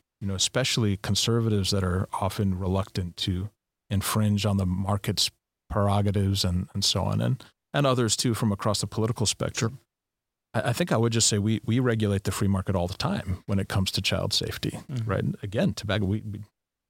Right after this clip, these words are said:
Speaker 1: you don't get to sell cigarettes to kids. You just don't get to do that. And everyone across the political spectrum agrees that when it comes to questions of child safety, it's okay to regulate some products, right? We do that for any number of things. You can't sell kids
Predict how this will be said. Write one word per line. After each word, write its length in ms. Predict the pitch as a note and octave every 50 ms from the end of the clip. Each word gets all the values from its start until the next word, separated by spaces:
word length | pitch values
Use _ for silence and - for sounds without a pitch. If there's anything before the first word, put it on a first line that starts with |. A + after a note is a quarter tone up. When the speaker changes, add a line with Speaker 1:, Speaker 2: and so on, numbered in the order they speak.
| _ _ - -
Speaker 1:
you 120 | - A2
don't 180 | A#2 A#2 A#2 -
get 140 | - B2 -
to 80 | -
sell 520 | B2+ - - - - G#2+ A2+ A#2 A2+ - - _ _ _ -
cigarettes 380 | - - A#2+ G#2 A2 A2 G#2+ -
to 80 | - A#2
kids. 240 | - F#3+ G3+ A2+ F2
You 40 | F#2
just 120 | G2 -
don't 120 | A#2+ G#2 -
get 160 | A#2 G2+ -
to 80 | -
do 160 | E2+ - D3 D#3
that. 200 | B2 E2 D#2+ F#2
And 100 | G#2+ G#2
everyone 420 | - A#2+ C3 C3 C#3+ B2+ A#2 A2+ G#2
across 400 | G2 - - - G2+ G2+ - -
the 100 | - F#2
political 360 | - A2 G2 F#2+ G2+ - F2+
spectrum 420 | - - - - - - G2 F2
agrees 640 | F2 E2+ F2 F#2 G#2 G#2+ G#2+ F#2+ E2+ F2 F2 - - - - - - - _ _
that 140 | - F#2+ F#2+
when 140 | G2 G#2+ A2+
it 100 | A#2+ G#2+
comes 260 | - A#2+ G#2+ G#2 -
to 140 | - G2 F2 - -
questions 400 | - A2+ G2+ - - G2+ F2 D#2
of 80 | -
child 260 | - - G#2+ D#2+ F#2
safety, 540 | - - - - G3+ - - - D2+ F2+ B2 - _ _ _ _ _ _ _ _ _ _ _ -
it's 220 | G#2+ A2 G#2+ - A2
okay 340 | G#2+ G#2+ - - A2+ A2 A2
to 80 | G#2+
regulate 480 | G2 G2+ G#2 G#2+ G#2 G#2 F#2+ G2 G2 -
some 160 | - - F#2
products, 540 | - - F2 - - - - - - - - -
right? 220 | F#2+ F2+ F#2 - -
We 120 | - G#2 G2
do 200 | F#2 G#2 A2 G#2+
that 300 | G2 G2+ G2 G2 G2 - - - _ _ _ _ _ -
for 100 | G#2 F#2 -
any 200 | A#2+ A#2+ A#2+ A#2
number 320 | G#2+ G#2+ A#2 A2 G#2 F2
of 80 | E2+ -
things. 300 | - - E2 F2 - -
You 100 | G2 G2
can't 260 | - - A2+ G#2+ -
sell 260 | - - A#2 G#2 G2
kids 460 | - - - F2+ E2+ F2 F2 - -